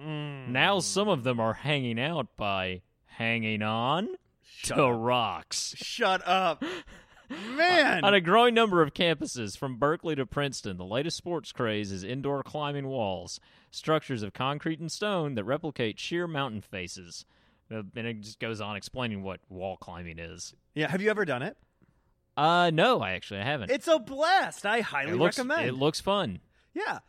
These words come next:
Speaker 1: You're basically in a gym with a bunch of sticky things against the wall. It looks like a bunch of boogers slapped against the wall.
Speaker 2: Okay, that sounds awful,
Speaker 1: Yeah, and then you
Speaker 2: actually.
Speaker 1: climb up
Speaker 2: No,
Speaker 1: 'em.
Speaker 2: no thanks.
Speaker 1: Yeah.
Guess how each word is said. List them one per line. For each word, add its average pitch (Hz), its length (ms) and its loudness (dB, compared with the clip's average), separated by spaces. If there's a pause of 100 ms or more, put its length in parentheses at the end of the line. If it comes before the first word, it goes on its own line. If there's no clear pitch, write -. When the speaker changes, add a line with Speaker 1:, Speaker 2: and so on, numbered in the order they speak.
(140)
Speaker 1:
You're 208 160 0
basically 233 580 -2
in 190 440 0
a 156 100 0
gym 170 580 -4
with 165 140 -4
a 156 60 0
bunch 175 240 0
of 139 260 -4
sticky - 460 -10
things 233 300 -4
against 214 280 -4
the 196 80 -2
wall. 208 520 2
It - 40 -4
looks 233 140 4
like 262 160 2 (160)
a 156 80 -2
bunch 156 240 2
of 139 100 0
boogers 135 600 -2
slapped 156 420 -4
against 131 260 -6
the 123 60 -8
wall. 185 140 4
Speaker 2:
Okay, 180 160 2
that 151 160 2
sounds 185 220 -2
awful, 170 460 0
Speaker 1:
Yeah, 240 220 6
and 185 100 4
then 202 120 8
you 180 60 4
Speaker 2:
actually. - 140 -4
Speaker 1:
climb 220 340 2
up 226 180 6
Speaker 2:
No, 233 80 6
Speaker 1:
'em. 226 180 4
Speaker 2:
no 151 140 4
thanks. 123 400 -2
Speaker 1:
Yeah. 185 320 6